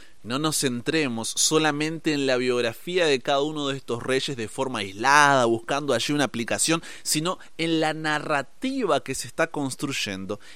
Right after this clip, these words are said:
y cómo Dios se revela por medio de ella. Porque todos estos capítulos, del trece al dieciséis, son como,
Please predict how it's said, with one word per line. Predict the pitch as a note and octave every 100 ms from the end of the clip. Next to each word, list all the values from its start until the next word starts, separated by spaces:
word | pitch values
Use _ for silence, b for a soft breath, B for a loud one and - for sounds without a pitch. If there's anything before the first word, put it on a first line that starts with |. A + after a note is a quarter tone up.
| B
y | E3+ D#3
cómo | G#3 A#3+ G#3+ D3
Dios | B2 F3 C3+ A#2 -
se | - D#3+ C#3+
revela | B2+ C#3 F3+ D#3
por | A#2+
medio | A2+ D3+ B2+
de | G2 A2+
ella. | A2 - - B B B B
Porque | - F3 F3 F3+
todos | - C4 F4 B3+ G3+
estos | E3+ C#3+
capítulos, | - A2+ G#2+ G2 A2 A#2 - -
del | G#2 A2 G2+
trece | A#2+ F3+ D3 - G#2+ -
al | G#2+
dieciséis, | G#2+ G#2+ B2+ - G#2+ G2 - B B
son | - - A3+ A#3
como, | G#3 A3 A3 A#3+ A#3+ B3